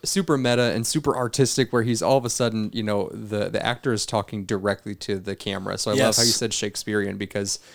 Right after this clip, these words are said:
Speaker 1: in those moments, you can't just have straight dialogue. It has to be, it has to have a different tone.
Speaker 2: Yep.
Speaker 1: And e-, usually every time it does. And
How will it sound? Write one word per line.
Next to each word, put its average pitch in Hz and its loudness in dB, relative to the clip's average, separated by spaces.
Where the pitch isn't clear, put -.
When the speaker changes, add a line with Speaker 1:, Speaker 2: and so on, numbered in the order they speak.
Speaker 1:
in 123 0
those 123 2
moments, 113 0
you 113 -2
can't 143 -2
just - -4
have 98 2
straight - -2
dialogue. 98 0
It 98 -6
has 101 -2
to 107 -4
be, 98 -4
it 113 -4
has 113 -4
to 131 0
have 113 0
a 110 -2
different 95 -6
tone. 98 -6
Speaker 2:
Yep. 254 -4
Speaker 1:
And 104 -2
e-, 131 6
usually 120 2
every 104 0
time 101 0
it 92 -4
does. 98 -2
And 101 -4